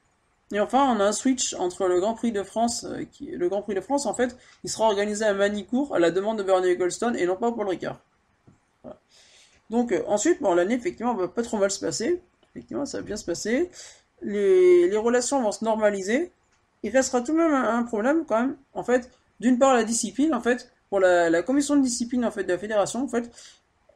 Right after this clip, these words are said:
on, on, il va y avoir quel-, quelques modifications. En fait, c'est-à-dire, au lieu d'avoir un jury de la F I M, ce sera juridiction des pays, maintenant. Et enfin,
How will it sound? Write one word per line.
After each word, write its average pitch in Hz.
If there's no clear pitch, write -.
on, 190
on, -
il 196
va 220
y 240
avoir 262
quel-, 247
quelques 262
modifications. 233
En 190
fait, 214
c'est-à-dire, 202
au 208
lieu 233
d'avoir 208
un 190
jury 233
de 180
la 196
F 196
I 202
M, 269
ce 233
sera 247
juridiction 233
des 214
pays, 180
maintenant. 147
Et 233
enfin, 247